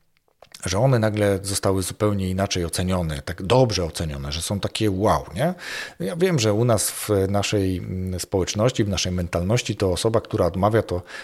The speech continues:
to osoba, której się nie chce być może, to osoba, która, em, unika pracy, osoba, która nie chce pomóc, która n-,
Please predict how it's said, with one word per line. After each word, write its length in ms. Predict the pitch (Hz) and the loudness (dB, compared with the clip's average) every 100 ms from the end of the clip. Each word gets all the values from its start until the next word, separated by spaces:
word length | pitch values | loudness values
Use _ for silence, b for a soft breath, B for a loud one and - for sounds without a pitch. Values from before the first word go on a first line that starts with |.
| B | B
to 180 | - 87 | -2 0
osoba, 300 | 85 104 90 | 2 0 0
której 320 | - - 85 | -4 -4 -4
się 140 | 78 76 | -2 -4
nie 180 | 82 131 | -2 -2
chce 240 | - 98 | 0 -2
być 180 | 82 85 | -2 -4
może, 260 | 73 71 | -6 -6
to 120 | - 78 | -6 -6
osoba, 280 | - 87 | -4 -4
która, 400 | 80 - 85 85 - B B B B _ | -4 -2 0 -2 -4 B B B B _
em, 840 | 92 87 87 92 90 95 - 113 - - | -4 -4 -2 -4 -4 -6 -8 -12 -12 -4
unika 340 | 110 92 107 | -4 -2 -2
pracy, 520 | - 131 139 - 104 85 | 0 2 2 2 0 2
osoba, 280 | 98 85 | 0 -2
która 260 | 85 98 92 | -2 -2 0
nie 140 | 92 | 0
chce 180 | 85 107 | -2 -4
pomóc, 560 | - 123 147 117 87 - | 0 4 6 6 0 -6
która 220 | - 82 | -6 -4
n-, 220 | 85 82 | -4 -6